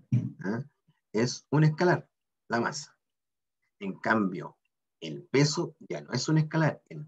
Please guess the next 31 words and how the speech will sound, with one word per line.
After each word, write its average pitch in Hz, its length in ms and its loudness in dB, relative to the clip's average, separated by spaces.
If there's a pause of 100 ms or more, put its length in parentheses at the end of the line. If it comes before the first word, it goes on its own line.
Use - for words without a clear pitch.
peso 143 480 0 (220)
es - 160 -12
un 98 160 0
vector, 143 440 -2 (400)
porque - 240 -6
el 87 100 -2
peso 117 400 -2
nosotros 101 380 -6
le 95 120 0
damos 98 200 0
una 98 120 -4
dirección, 87 680 -6 (440)
¿ya? 90 240 -16 (520)
Y - 80 -16
al 87 140 -8
darle 156 220 6
una 185 140 8
dirección 175 420 4
al 170 160 2
peso, 135 520 -4
ya 113 540 2
podemos 98 380 -2
decir 127 440 -4 (360)
que 104 100 -6
esto 107 160 -6
se 98 140 -6
transforma 98 460 -4
en 95 80 -2
un 82 220 -6
vector, - 480 -12 (720)
¿ya? 139 220 -14